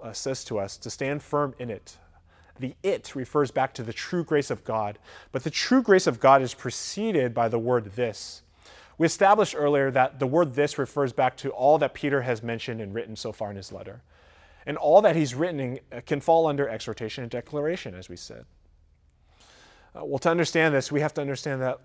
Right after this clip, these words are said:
all that Peter has written so far, there's exhortations, which are imperatives, and these exhortations are basically applications of gos-, of the gospel for our daily lives, while the declaration, that is, the indicatives,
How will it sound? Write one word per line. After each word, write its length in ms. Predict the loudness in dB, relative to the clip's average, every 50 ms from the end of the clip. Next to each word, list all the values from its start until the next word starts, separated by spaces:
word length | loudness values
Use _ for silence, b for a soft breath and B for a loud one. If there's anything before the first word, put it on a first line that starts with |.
| _
all 160 | -8 -6 -4 -4
that 200 | -4 -4 -6 -6
Peter 260 | -4 -4 -2 -2 -2
has 240 | -4 -4 -6 -6 -8
written 160 | -8 -8 -8
so 140 | -8 -8 -8
far, 360 | -6 -6 -4 -4 -4 -6 -8 -16 _ _ _ -10
there's 280 | -8 -6 -6 -8 -8
exhortations, 1000 | -12 -14 -12 -10 -10 -12 -8 -8 -8 -8 -8 -8 -10 -12 -12 -14 -14 -16 -18 -18 -20 _ b b b b b b b b _
which 160 | -6 0 2
are 80 | 2 2
imperatives, 680 | 2 2 2 2 2 2 0 -2 -4 -6 -10 -18 -20 _ _ _ _ _ _ _ _ _ _ _ _ _ _
and 120 | -6 -4 -2
these 140 | -2 -2 -2
exhortations 960 | -4 -4 -4 -2 -4 -4 -4 -4 -4 -4 -4 -4 -4 -6 -8 -8 -8 -10
are 160 | -6 -4 -4 -4
basically 520 | -2 -4 -4 -4 -6 -6 -4 -6 -6 -6
applications 720 | -6 -8 -8 -6 -8 -10 -8 -8 -8 -8 -8 -10 -10 -8
of 160 | -8 -10 -8 -6
gos-, 300 | -6 -6 -6 -6 -8 -14 _ _ -12
of 140 | -10 -10 -8
the 80 | -6
gospel 420 | -4 -4 -4 -6 -8 -12 -16 -18 -14
for 160 | -12 -10 -10
our 60 | -10
daily 280 | -10 -10 -12 -12 -12 -12
lives, 500 | -14 -16 -16 -18 -20 -20 -20 -20 -20 b b b b b b
while 140 | 0 2 2
the 160 | 2 2 -2 -6 _ _
declaration, 680 | 4 4 4 4 2 0 0 -2 -6 -8 -12 -14 -12 -8
that 140 | -8 -6 -4
is, 160 | -6 -6 -6
the 160 | -8 -12 -12 -12 _ -6
indicatives, 800 | -4 -4 -4 -4 -4 -6 -6 -6 -8 -8 -8 -10 -10 -12 -18